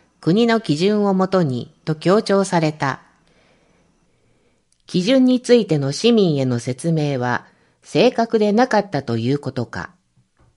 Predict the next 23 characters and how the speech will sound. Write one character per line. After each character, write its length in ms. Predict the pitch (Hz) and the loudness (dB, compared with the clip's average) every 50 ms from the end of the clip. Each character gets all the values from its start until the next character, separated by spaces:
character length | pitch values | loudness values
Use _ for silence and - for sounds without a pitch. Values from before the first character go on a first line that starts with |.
| _ _ _ _ | _ _ _ _
回 240 | - - 131 170 190 | -2 2 2 2 2
答。 480 | 185 190 170 156 147 143 135 135 - _ _ _ _ _ _ _ _ _ _ _ _ _ _ _ _ _ | 0 -2 0 0 0 0 -2 -4 -6 _ _ _ _ _ _ _ _ _ _ _ _ _ _ _ _ _
国 260 | - - 165 208 240 | -4 -2 0 2 2
の 140 | 240 233 240 | 2 2 2
基 160 | 226 - 202 | 0 0 -2
準 240 | 175 190 214 220 214 | 0 2 2 2 2
の 100 | 208 208 | 0 -2
説 300 | 208 - 190 180 - 214 | 0 -2 -2 -2 -2 -2
明 240 | 214 208 202 196 190 | 0 0 0 2 2
は 100 | 190 190 | 0 0
し 100 | 185 - | -2 -2
た 180 | - 185 175 139 | -2 -2 -2 -2
が、 240 | 117 120 123 - - _ _ _ _ _ _ _ _ _ _ _ - 160 | -4 -6 -6 -8 -12 _ _ _ _ _ _ _ _ _ _ _ -2 2
統 180 | 180 220 240 | 4 4 4
合 200 | 233 233 233 233 | 4 4 4 4
の 160 | 226 226 226 | 2 2 0
基 180 | 220 - 214 175 | 0 -2 -2 -2
準 220 | 185 220 226 233 | 0 0 0 0
で 100 | 220 226 | 2 4
あ 100 | 220 220 | 4 4
る 120 | 208 180 160 | 4 2 2
と 180 | - 131 127 | 0 -2 -2
い 100 | 127 123 | -2 -2